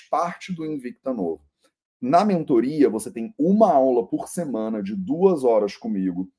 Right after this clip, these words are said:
A gente já tem aulas pré-gravadas lá, né? E talvez pro ano que vem a gente faça isso ao vivo também. Eu vou sentir o pulso de vocês, a gente vai conversando e a gente constrói isso junto, né, lá no ano que vem. Então, você vai ter o módulo oito,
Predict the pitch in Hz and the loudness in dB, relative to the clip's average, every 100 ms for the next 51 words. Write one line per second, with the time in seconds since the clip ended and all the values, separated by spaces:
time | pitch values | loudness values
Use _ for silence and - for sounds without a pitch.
0 | - 104 127 127 113 151 160 143 151 160 | -8 -6 -4 -6 -2 0 0 -4 0 4
1 | 127 117 - - 113 113 104 98 104 101 | 4 4 -2 -6 -4 -2 -2 -2 0 -2
2 | 95 95 87 - _ _ 101 110 - 151 | 0 0 0 -2 _ _ -6 -6 -6 -4
3 | 151 175 151 120 143 120 - - 127 123 | 4 4 4 0 -2 -2 -6 -4 0 0
4 | 127 131 104 110 110 95 _ _ - 107 | 0 -6 -6 -6 -6 -10 _ _ -6 -6
5 | 120 123 117 110 117 127 113 95 104 101 | -2 -4 -2 -4 -2 -2 -2 -2 -6 -6
6 | 120 117 101 98 98 - - 190 220 - | -4 -2 0 -2 -4 -10 -10 -8 -8 -8
7 | 254 247 139 131 131 131 139 120 104 107 | -8 -2 0 2 0 -4 -4 -8 -6 -6
8 | - 107 95 98 - 104 110 104 101 - | -4 -6 -4 -6 -6 -10 -8 -8 -10 -8
9 | 107 104 98 98 113 107 - - 117 110 | -6 -4 -4 -6 -10 -10 -4 -2 -2 -4
10 | 117 113 98 104 123 127 - _ _ - | -6 -6 -4 -4 -6 -8 -16 _ _ -6
11 | 107 110 - 120 110 101 98 95 92 90 | 0 2 2 0 -2 -4 -6 -6 -4 -4
12 | 92 _ _ _ _ _ - 147 180 185 | -6 _ _ _ _ _ -2 4 6 6
13 | 196 180 190 190 151 127 123 120 113 135 | 4 4 4 4 6 6 4 2 4 4
14 | 143 - 165 156 110 - 90 71 | 4 8 8 8 6 -4 -8 -8